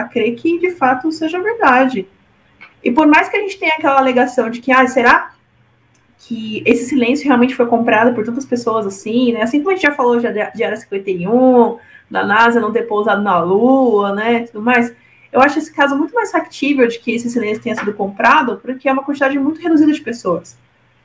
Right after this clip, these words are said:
Né? Porque, querendo ou não, eu, você não tem como comparar um lançamento de um foguete, que envolve milhares de pessoas, uma equipe gigantesca, multidisciplinar, com, com uma pequena,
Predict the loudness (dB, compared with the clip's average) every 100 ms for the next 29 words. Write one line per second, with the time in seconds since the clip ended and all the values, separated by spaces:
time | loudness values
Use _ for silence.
0 | -20 -20 -20 _ _ _ _ -8 -2 -2
1 | -4 -8 -4 2 4 6 6 4 2 2
2 | 2 2 0 -2 -8 _ _ -10 -4 0
3 | 0 0 0 2 2 2 2 2 2 0
4 | -2 0 -2 -2 -4 -4 -2 0 2 2
5 | 0 -2 -2 -2 -2 -6 -8 -10 -14 -14
6 | _ -8 -4 -2 0 2 4 4 2 -6
7 | -6 -6 -6 -8 -8 -10 -8 -8 -4 -4
8 | -4 -4 -4 -6 -10 -4 0 2 2 2
9 | -2 -2 -2 -2 -2 -4 _ _ _ _
10 | _ _ 4 4 6 2 2 0 2 4
11 | 2 -2